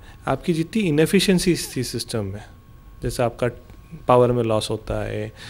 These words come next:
पुरानी गाड़ियाँ लोग चलाते हैं या जो भी है, तो आपको उतना फ़र्क नहीं पड़ता क्योंकि एनर्जी सस्ती है। लेकिन जब एनर्जी आप बाहर से मंगा रहे हो,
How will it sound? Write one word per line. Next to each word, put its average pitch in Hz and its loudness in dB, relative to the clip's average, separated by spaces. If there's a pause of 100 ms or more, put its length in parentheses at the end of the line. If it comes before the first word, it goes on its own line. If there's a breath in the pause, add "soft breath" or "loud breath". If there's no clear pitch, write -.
(320 loud breath)
पुरानी 131 4
गाड़ियाँ 117 2
लोग 113 -2
चलाते 107 -6
हैं 107 -6
या 135 -4
जो 208 8
भी 233 6
है, 143 8
तो - -10
आपको 165 6
उतना 214 6
फ़र्क 156 4
नहीं 139 2
पड़ता - -6 (360)
क्योंकि 170 -4
एनर्जी 151 6
सस्ती 123 -2
है। 104 -8 (1120 loud breath)
लेकिन 175 2
जब 185 4
एनर्जी 151 4
आप 196 8
बाहर 135 6
से 170 0
मंगा 127 2
रहे 113 0
हो, 104 -6